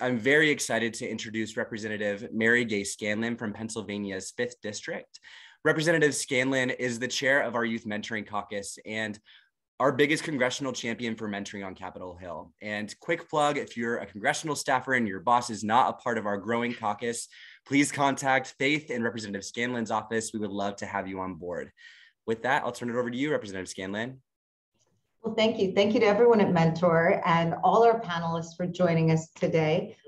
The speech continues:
Speaker 2: I am Mary Gay Scanlon. I represent Pennsylvania's fifth District, which includes part of Philadelphia, as well as suburban counties, Delaware and Montgomery County.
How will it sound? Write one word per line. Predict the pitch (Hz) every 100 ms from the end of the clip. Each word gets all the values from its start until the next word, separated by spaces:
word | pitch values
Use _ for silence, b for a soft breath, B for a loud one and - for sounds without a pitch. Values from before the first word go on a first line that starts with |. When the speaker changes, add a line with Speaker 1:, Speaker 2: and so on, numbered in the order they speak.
| -
Speaker 2:
I | 170
am | 170 196
Mary | 202 196 190
Gay | 190
Scanlon. | 185 - 175 175 208 233 -
I | 170
represent | 180 180 175 175 175
Pennsylvania's | 180 160 170 165 156 -
fifth | 220 214 -
District, | 214 214 220 202 190
which | 196
includes | 196 185 - 196 185 - _
part | 190 214
of | 233 -
Philadelphia, | 220 202 165 165 165 160 165 - b b -
as | 175 175 170
well | 170 165 165
as | 160 160 -
suburban | 185 175 165 165
counties, | 160 165 160 156 -
Delaware | 165 165 160 156 151 156 -
and | 151 143 139 147 143
Montgomery | 160 156 160 165 160
County. | 160 156 139 127 -